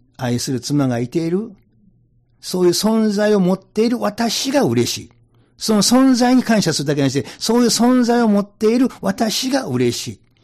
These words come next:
自分を嬉しいと思ってください。なんかそう言ったらなんか自己満的なね、なんか日本人というのはなんか自分だけのこと言いたいか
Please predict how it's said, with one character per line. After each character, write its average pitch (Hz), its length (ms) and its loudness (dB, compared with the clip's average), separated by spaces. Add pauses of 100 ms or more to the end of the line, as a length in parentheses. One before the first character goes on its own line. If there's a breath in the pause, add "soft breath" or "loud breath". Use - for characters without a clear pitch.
(260 soft breath)
自 175 280 -2
分 262 320 2
を 269 160 4
嬉 233 180 2
し 214 200 0
い 202 40 -10
と 156 80 -2
思 123 140 0
っ 104 60 -6
て 107 120 -8
く 104 80 -12
だ 98 120 -14
さ - 160 -14
い。 - 120 -20 (1300 soft breath)
な 147 180 -8
ん - 20 -14
か 127 80 -8
そ 143 120 -4
う - 20 0
言 139 60 -4
っ - 20 -20
た 135 120 -8
ら 120 60 -4
な 127 60 -4
ん 123 40 -6
か 120 80 -6 (640)
自 - 300 -10
己 117 40 -8
満 123 200 -2
的 147 220 -6
な 113 120 -4
ね、 156 240 -8 (320)
な 143 140 -6
ん 127 40 -6
か 127 100 -6
日 135 160 0
本 147 160 -2
人 135 160 -6
と 135 80 -8
い 131 40 -4
う 151 40 -4
の 156 80 -4
は 131 60 -4
な 135 100 -4
ん 143 40 -6
か 135 80 -6
自 120 180 -8
分 127 140 -2
だ 131 100 -4
け 143 80 -4
の 147 80 -4
こ 156 100 -8
と - 80 -8
言 135 80 -6
い - 40 -10
た 143 100 -8
い 139 60 -10
か - 100 -18